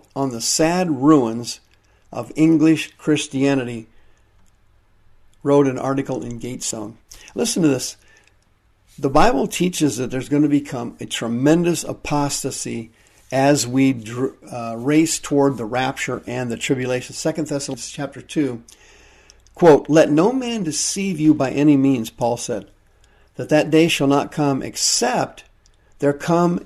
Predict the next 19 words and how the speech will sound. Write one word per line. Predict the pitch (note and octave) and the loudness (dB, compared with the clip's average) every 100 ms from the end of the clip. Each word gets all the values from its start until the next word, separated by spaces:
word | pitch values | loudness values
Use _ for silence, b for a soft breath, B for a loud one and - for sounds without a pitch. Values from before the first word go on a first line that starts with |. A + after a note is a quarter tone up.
| _ | _
a | C#3+ D3 D3 C#3+ C3+ _ _ _ _ _ _ _ | 0 2 2 0 -4 _ _ _ _ _ _ _
falling | - - E3 E3+ F3 E3+ D3+ | -14 2 4 6 4 2 2
away | C3+ C3 C#3+ C#3+ | 0 2 4 4
first." | C#3 - D3 G#2+ - - - - - - - - - - _ _ - - - - - - - - _ _ - _ _ _ _ _ _ _ _ _ _ _ - | 0 0 2 2 -4 -12 -16 -20 -20 -20 -20 -20 -20 -20 _ _ -20 -20 -20 -20 -20 -20 -20 -20 _ _ -20 _ _ _ _ _ _ _ _ _ _ _ -6
That's | D3+ F3 - | 0 2 2
the | G#3+ | 2
Greek | C#3 C#3+ A#2+ | 4 4 4
word | B2 B2+ C3 D3 _ _ _ - | 0 0 -2 -6 _ _ _ -16
apostasia. | - C3+ - - E3 - A#3+ E3 F#2+ - _ _ _ _ _ _ _ _ | -6 -4 -4 -4 -2 -2 -2 -4 -6 -14 _ _ _ _ _ _ _ _
That's | B2+ - | -4 0
where | C#3 | 0
we | C3 A#2+ | 0 -4
get | A#2+ | -2
our | |
English | C#3+ D#3 D3 C3+ | 2 2 2 -4
word, | B2 | -8
of | A#2 | -8
course, | - A#2 A#2 - _ _ _ _ - | -10 -10 -12 -18 _ _ _ _ -12
apostasy. | B2 - F#3 G3 - - B2 - B1 | -10 -6 -2 -2 -2 -6 -8 -8 -10